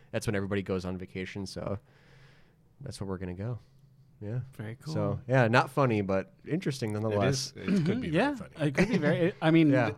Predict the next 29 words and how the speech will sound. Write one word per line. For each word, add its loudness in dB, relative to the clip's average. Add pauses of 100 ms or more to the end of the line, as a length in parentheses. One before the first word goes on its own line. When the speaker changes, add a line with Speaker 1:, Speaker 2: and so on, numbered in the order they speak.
(120)
Speaker 1:
a -2
lot 6
of 0
pratfalls. -2
Speaker 2:
I, -2 (100)
a 0
lot 2
of -6
pratfalls. -6
And 0
if -4
you -6
can, -6 (280)
see -10
if -10
Conan -4
wants -4
to -6
go. -10 (140)
<laughs> -10
Just -8
ever 0
ask 2
Conan 0
if -6
he -6
wants -6
to -14
go. -12